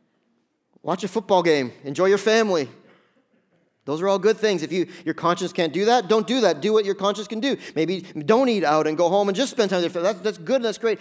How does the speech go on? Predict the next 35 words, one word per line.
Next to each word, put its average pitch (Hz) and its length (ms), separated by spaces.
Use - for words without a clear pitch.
as 156 80
long 175 140
as 180 80
your 175 80
heart's 180 340
right 170 160
before 156 220
the 147 80
Lord. 147 160
But 143 100
here's 170 160
what 165 80
I 160 40
wanna 156 120
tell 156 160
you, 151 160
the 143 220
Sabbath 151 320
thing. 202 240
The 147 80
Sabbath 180 340
is 165 80
still 160 160
a 143 60
principle 175 400
for 147 180
us 143 160
in - 40
the 139 40
New 131 80
Testament 143 440
that 123 120
we 139 140
need 143 300
rest. - 720